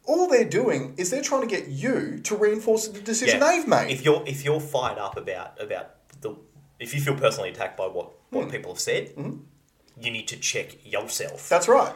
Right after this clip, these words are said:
Speaker 2: You need to, you need to, uh, uh, you definitely need to update your thinking
Speaker 1: Mm-hmm.
Speaker 2: because you have a massive chink in your armour
Speaker 1: Yeah.
Speaker 2: that is only gonna hurt you.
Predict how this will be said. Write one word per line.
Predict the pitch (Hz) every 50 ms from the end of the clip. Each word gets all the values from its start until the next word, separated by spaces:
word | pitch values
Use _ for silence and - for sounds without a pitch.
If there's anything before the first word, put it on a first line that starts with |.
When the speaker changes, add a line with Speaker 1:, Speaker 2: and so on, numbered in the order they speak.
| - 131
Speaker 2:
You | 127
need | 131 135 131
to, | - 143 123 120 - - - - _ 117
you | 113 120 117
need | 113 113 110 - -
to, | - - 117 107 107 107 104 101
uh, | - - 92 95 90 90 90 87 87 - - - - - -
uh, | 95 95 87 85 85 - - - _ _ _ _ _ _ _ _ _
you | - 113 120 117
definitely | - - 123 139 - 135 117 104
need | 101 98 95
to | - -
update | - 107 104 - - 98 92 90 90
your | 95 90 87
thinking | - 107 104 104 - - 78 - -
Speaker 1:
Mm-hmm. | - 113 120 139 - - - - _ _ _ -
Speaker 2:
because | 113 110 - - 113 107 104 101 101 101 - - -
you | 110 110 110
have | - - 113 104
a | - -
massive | 95 101 104 101 101 101 - - - - 110 101 92 90 - - - - - - _
chink | - - - 135 120 117 - -
in | 113 104 104
your | 101 92 92 92
armour | 98 123 143 180 214 269 302 - - -
Speaker 1:
Yeah. | - 147 120 - - - _ _ _ _ _ _
Speaker 2:
that | 117 110 120 113 104 98 - - - -
is | 120 117 117 - - - - _ -
only | 175 165 147 143
gonna | - - -
hurt | - 107 90 - -
you. | - - -